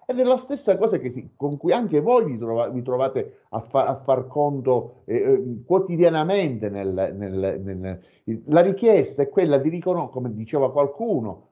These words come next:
no? Dice: "Sì, ma que-, que-", poi dice: "Se ci passi due anni, se ci passi due anni con una persona,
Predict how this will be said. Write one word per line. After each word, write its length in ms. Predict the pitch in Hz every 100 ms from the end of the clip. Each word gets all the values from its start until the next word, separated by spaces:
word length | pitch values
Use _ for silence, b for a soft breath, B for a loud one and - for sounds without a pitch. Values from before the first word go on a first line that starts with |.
| -
no? 160 | 160
Dice: 220 | 135 135 156
"Sì, 180 | 226
ma 120 | 180 139
que-, 180 | 147
que-", 200 | 147 151 123 110
poi 280 | 165 175
dice: 220 | 135 135 131
"Se 160 | 156
ci 160 | - 185
passi 380 | 220 - - 151
due 220 | 156 151
anni, 600 | 147 117 104 98 98 92 b b
se 160 | - 175
ci 140 | 180
passi 340 | 180 226 185 143
due 160 | 143
anni 320 | 135 120 101
con 140 | 98 123
una 240 | 165 151
persona, 760 | 131 113 - 139 120 101 98